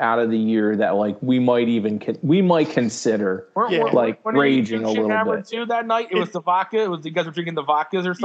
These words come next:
Speaker 2: something?
Speaker 3: we, we, that's, we were all drinking at, like, three o'clock in the afternoon. We got
Speaker 1: And
Speaker 3: U-,
Speaker 1: didn't eat.
Speaker 3: Ubered over.
Speaker 1: And we didn't
Speaker 2: I
Speaker 1: eat,
Speaker 2: showed
Speaker 1: and,
Speaker 2: up.
Speaker 1: and
Speaker 2: No,
Speaker 1: we didn't eat
Speaker 2: I, I
Speaker 1: anything.
Speaker 2: texted me like, "Hey, stop at Murphy's. We need, like, pretzel,
Speaker 3: Yeah.
Speaker 2: couple shit."
Speaker 3: Yeah.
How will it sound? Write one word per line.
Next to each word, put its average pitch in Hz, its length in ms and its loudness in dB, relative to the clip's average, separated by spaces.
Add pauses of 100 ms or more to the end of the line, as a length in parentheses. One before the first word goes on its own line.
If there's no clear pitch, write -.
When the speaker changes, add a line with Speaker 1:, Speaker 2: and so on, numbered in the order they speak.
(120)
Speaker 2:
something? 226 120 -2
Speaker 3:
we, 240 260 -4
we, 233 280 0
that's, 220 300 0
we 214 140 -2
were 214 160 2
all 226 120 2
drinking 202 360 -2
at, 185 60 -4
like, 175 320 -2
three 180 180 -2
o'clock 185 340 -2
in 196 60 -6
the 180 120 -4
afternoon. 180 500 -6
We 135 80 -6
got 147 280 -2
Speaker 1:
And 143 220 2
Speaker 3:
U-, 170 100 4
Speaker 1:
didn't 160 160 0
eat. 196 160 2
Speaker 3:
Ubered 202 100 0
over. 202 440 0 (100)
Speaker 1:
And - 80 0
we 170 120 6
didn't 175 240 2
Speaker 2:
I 180 80 2
Speaker 1:
eat, 202 80 -8
Speaker 2:
showed 143 100 4
Speaker 1:
and, 196 120 2
Speaker 2:
up. 208 100 0
Speaker 1:
and 151 100 2
Speaker 2:
No, 202 140 4
Speaker 1:
we 190 80 4
didn't 165 140 0
eat 165 100 -2
Speaker 2:
I, 147 60 -2
I - 20 -4
Speaker 1:
anything. 135 380 -2
Speaker 2:
texted 92 80 -10
me 180 100 -12
like, 160 260 0
"Hey, 190 340 0 (220)
stop 190 240 -2
at 190 80 -2
Murphy's. 180 500 -2
We 160 120 -8
need, 180 160 -4
like, 160 260 -2 (380)
pretzel, 185 300 0
Speaker 3:
Yeah. 185 160 -2 (200)
Speaker 2:
couple 165 260 -6
shit." - 300 -2
Speaker 3:
Yeah. 160 80 -12